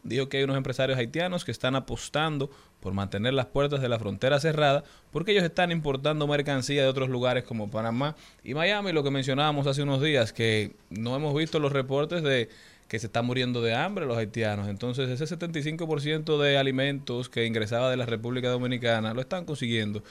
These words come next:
de otro lado y ya hay poderes fácticos beneficiándose y tratando de alargar, promover, de que se mantenga el cierre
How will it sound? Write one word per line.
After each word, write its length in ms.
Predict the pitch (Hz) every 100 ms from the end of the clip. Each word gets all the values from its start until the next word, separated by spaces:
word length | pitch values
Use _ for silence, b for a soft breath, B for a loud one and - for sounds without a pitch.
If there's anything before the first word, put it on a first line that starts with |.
| b b
de 180 | - 123
otro 260 | 123 117 147
lado 240 | 160 170
y 80 | 160
ya 320 | 156 170 160
hay 140 | 160 160
poderes 480 | 143 135 143 143
fácticos 440 | 143 139 139 131 131
beneficiándose 920 | 123 117 123 156 180 160 135 131 127 b b -
y 400 | 135 175 202 208
tratando 680 | 196 147 143 147 160 156 147
de 400 | 147 160 165 - -
alargar, 840 | 117 110 107 104 120 120 110 104 -
promover, 640 | 110 107 104 113 120 113
de 120 | 107
que 80 | 107
se 80 | 107
mantenga 720 | 107 104 98 131 139 110 98 b b -
el 160 | 107
cierre 560 | 104 135 156 160 131